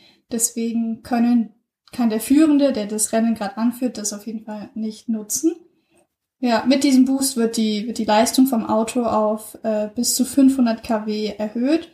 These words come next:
Wie lang das tatsächlich funktionieren soll, wissen wir nicht. Die Rennserie hat gesagt zwischen zwanzig und sechzig Sekunden, was ich eine sehr präzise Angabe finde.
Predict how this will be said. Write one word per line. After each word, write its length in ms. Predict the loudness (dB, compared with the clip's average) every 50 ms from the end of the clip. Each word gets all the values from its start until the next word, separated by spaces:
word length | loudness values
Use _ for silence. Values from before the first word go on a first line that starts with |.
| _ -20 -20 -20 _ _ _ _
Wie 140 | 0 2 4
lang 260 | 6 6 6 6 4
das 160 | 4 0 0 0
tatsächlich 520 | 0 -2 0 0 0 2 2 0 2 4
funktionieren 840 | 4 4 4 4 4 6 6 8 8 8 8 8 6 6 2 0
soll, 420 | -2 0 2 4 4 4 2 0 -2
wissen 260 | -2 -2 -2 -2 -2
wir 100 | -2 -2
nicht. 420 | 0 2 2 2 2 0 -4 -4
Die 80 | -4 -2
Rennserie 600 | 0 2 4 4 4 4 4 2 2 2 2 2
hat 200 | 0 0 0 -2
gesagt 320 | -2 -2 -2 -2 -4 -4
zwischen 500 | -6 -6 -4 -2 -2 -2 -2 -4 -6 -6
zwanzig 720 | -6 -4 -4 -2 0 0 0 2 0 0 -2 -2 -6 -6
und 180 | -4 -4 -2 -2
sechzig 460 | -2 -4 -4 -4 -4 -4 -4 -2 -4
Sekunden, 480 | -4 -6 -4 -2 -2 0 2 4 4 4
was 160 | 4 2 0
ich 100 | -2 -2
eine 120 | -2 -2
sehr 220 | 0 2 2 2 2
präzise 480 | 2 0 0 2 2 2 2 2 0
Angabe 400 | -2 -2 0 2 4 4 4 2
finde. 300 | 2 2 4 4 6 4